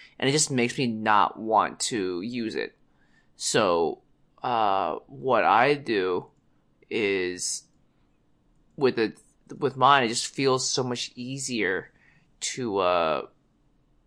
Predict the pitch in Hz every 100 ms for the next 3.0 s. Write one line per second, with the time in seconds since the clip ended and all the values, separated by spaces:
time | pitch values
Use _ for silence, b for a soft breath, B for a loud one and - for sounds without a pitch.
0 | _ _ _ _ _ - 131 127 117 123
1 | 110 117 101 82 139 98 90 127 - _
2 | 120 107 104 101 95 90 90 - - 107